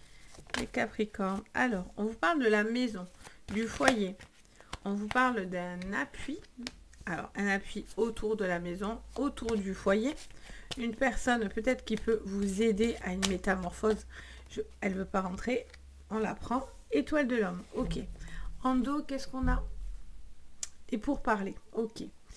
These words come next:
Donc, on vous parle d'une, d'une personne qui peut vous aider, <clears throat> pardon, qui peut vous aider à faire une transformation personnelle.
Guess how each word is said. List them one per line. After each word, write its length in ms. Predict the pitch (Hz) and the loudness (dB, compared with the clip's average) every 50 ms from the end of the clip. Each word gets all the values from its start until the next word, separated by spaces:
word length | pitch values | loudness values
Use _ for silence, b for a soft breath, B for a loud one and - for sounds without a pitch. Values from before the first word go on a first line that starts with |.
| B B B B B B | B B B B B B
Donc, 160 | - 262 254 277 | -2 -2 2 2
on 120 | 277 269 | 2 2
vous 100 | 262 269 | 2 2
parle 260 | 254 302 302 311 294 | 4 4 6 6 4
d'une, 420 | 233 233 226 220 208 202 185 185 196 | 4 2 0 0 0 0 -2 -2 -2
d'une 240 | 208 233 240 220 | 0 0 0 -2
personne 640 | 214 - - 269 269 262 - - - 262 277 277 262 | -2 2 4 4 4 4 2 2 4 4 4 4 2
qui 140 | - - 220 | 0 -2 -6
peut 220 | 214 - - 302 | -4 0 0 0
vous 280 | 302 254 247 233 208 208 | 2 2 0 0 2 4
aider, 380 | 220 214 180 196 214 233 262 B B B B B B B - - - | 4 4 6 6 6 6 6 B B B B B B B -12 0 4
<clears throat> 640 | 302 302 - - 262 262 240 247 240 214 214 208 - | 4 4 4 4 2 2 4 2 2 2 0 2 2
pardon, 300 | 233 220 220 214 - - - B B B B B - | 2 2 4 2 -2 -6 -10 B B B B B 2
qui 120 | - 277 262 | 2 4 6
peut 140 | 302 339 | 6 6
vous 240 | 330 254 262 262 233 | 6 6 6 4 4
aider 480 | 247 240 208 196 233 247 262 277 285 285 277 - | 4 2 4 4 4 4 6 6 4 2 2 2
à 200 | - 240 247 247 | 2 2 2 2
faire 180 | - 262 254 | 2 0 -2
une 120 | 254 226 208 | -2 -2 -4
transformation 640 | - - 214 208 - 214 214 202 202 202 - 247 247 | -2 -2 -2 0 0 0 2 2 0 0 0 0 0
personnelle. 560 | 240 220 202 - - 214 202 202 185 175 - | 0 -2 -2 0 0 0 2 2 0 -2 -4